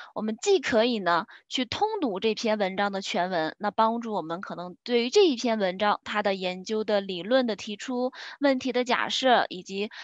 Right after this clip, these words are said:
呃，数据的分析、实验的步骤，甚至取得的成果呢，做一个全方位的了解。那当然，除此以外，我们当然也非常关心，那全球范围内跟我一样在做这个课题的这些科研人员，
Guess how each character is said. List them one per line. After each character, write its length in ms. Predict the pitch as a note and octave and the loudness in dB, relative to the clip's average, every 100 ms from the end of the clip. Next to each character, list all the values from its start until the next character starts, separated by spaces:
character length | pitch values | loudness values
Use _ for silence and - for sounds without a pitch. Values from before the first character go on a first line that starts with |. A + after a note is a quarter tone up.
| - - | -12 -6
呃， 140 | B2+ | -4
数 180 | - C#4 | -2 -4
据 140 | B3 | -2
的 100 | A#3+ | -2
分 240 | A#3+ C4+ C#4 | 2 2 2
析、 380 | - C#4 C#4 | 0 0 2
实 160 | C#4 A3+ | 0 2
验 160 | C4 C4+ | 2 2
的 80 | |
步 180 | C#4 E4 | 0 0
骤， 240 | A#3+ G#3 G#3 | 2 2 2
甚 220 | B3 A#3 | 0 -4
至 80 | A3+ | -4
取 220 | - F#3 | -6 0
得 120 | E3+ | 2
的 140 | A#3 | 2
成 320 | A#3+ - F#3+ C4+ | 2 -2 -6 2
果 180 | B3+ | 2
呢， 160 | C3 A2+ | 2 0
做 240 | - A3+ | -4 -2
一 80 | G3 | -2
个 100 | G3 | -4
全 220 | G3 F#3+ | -4 -4
方 160 | A3 B3 | 0 2
位 160 | C#4+ A3+ | 2 0
的 80 | |
了 240 | C#3+ - - | -2 -2 -4
解。 240 | F#3+ C#3+ - - - - | -6 -10 -12 -16 -16 -8
那 120 | B3 | 2
当 200 | C#4 D4 | 6 8
然， 260 | C4 A3 - - - | 6 4 0 -14 -12
除 120 | - | -8
此 220 | D4+ E4 | -2 2
以 100 | D4 | 4
外， 280 | F#3 A3+ A3+ | 4 4 2
我 80 | - | 0
们 140 | A3 A3 | -2 4
当 100 | C#4+ | 6
然 160 | D4 | 6
也 140 | B3 - | 4 2
非 180 | E4 | 2
常 180 | F4+ C#4 B3 | 4 4 4
关 180 | A#3+ | 2
心， 300 | B3 B3 A#3+ - | 2 -2 -2 -2
那 100 | A#3+ | -2
全 240 | - C#4 | 0 0
球 140 | E4 | 2
范 180 | E4+ E4 | 4 4
围 120 | B3+ | 4
内 240 | B3+ C#4+ B3+ | 2 2 2
跟 240 | - F4 | 2 4
我 120 | D#4 | 4
一 120 | E3 F3 | 2 2
样 240 | C#4+ D#4 | 2 4
在 140 | C4 B3 | 2 0
做 180 | C#4 | 0
这 180 | C4 E4+ | 0 0
个 120 | B3+ | -2
课 260 | B3 - E4+ | -4 0 0
题 280 | A#3 - D3+ | 0 -8 -2
的 240 | B3 A3+ - - - | 2 2 0 -10 -4
这 100 | G#3 | -2
些 180 | - D4+ | 0 0
科 160 | - | 4
研 160 | G4+ C4 | 4 4
人 140 | G3 | 2
员， 260 | F#3 D#3+ | 0 0